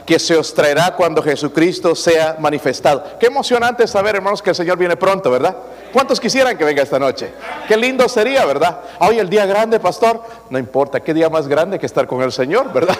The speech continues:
<laughs> Estar en la presencia del Señor. Yo sé que hay gente que necesita ser salva.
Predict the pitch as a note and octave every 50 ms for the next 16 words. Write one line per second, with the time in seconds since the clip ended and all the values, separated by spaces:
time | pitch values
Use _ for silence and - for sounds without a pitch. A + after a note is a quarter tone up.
0 | - - G3+ - - F3 - - - - - - C#3+ - E3 E3 F3 F3+ F3 D#3
1 | D3 C#3+ - D3 C3+ C3 A#2 - F3+ F#3 F#3+ G3 - G#3 F3 D#3 C#3 B2+ - C#3
2 | B2 C3 C#3 C3 B2 B2 B2+ C3 - - D#3+ - C#3+ C3 B2 C3 D3 C#3 - B2+
3 | - A#2+ A#2+ A2+ A2 A2 A2+ G#2 C3+ C3 G#2+ A2 G#2 - A2+ F#2+ - - G2 F#2+
4 | F#2 F#2 -